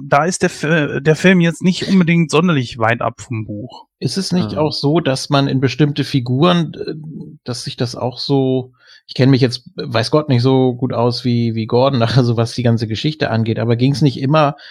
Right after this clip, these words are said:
Speaker 2: auch um Interpretation? Weil sie ja auch sagt,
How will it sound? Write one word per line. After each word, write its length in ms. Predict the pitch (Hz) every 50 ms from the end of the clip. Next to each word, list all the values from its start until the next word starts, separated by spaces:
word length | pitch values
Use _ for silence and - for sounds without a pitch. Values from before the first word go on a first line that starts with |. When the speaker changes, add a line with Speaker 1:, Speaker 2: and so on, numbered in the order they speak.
| - - _ -
Speaker 2:
auch 200 | - 120 120 120
um 120 | 127 123
Interpretation? 1200 | 120 131 120 135 120 123 - - 120 120 113 107 - - - - 110 101 101 107 131 151 165 170 - _ - - - - _
Weil 200 | - 131 123 120
sie 140 | 107 110 120
ja 200 | 143 156 147 139
auch 180 | 139 143 135 123
sagt, 500 | 131 135 135 131 139 - - - -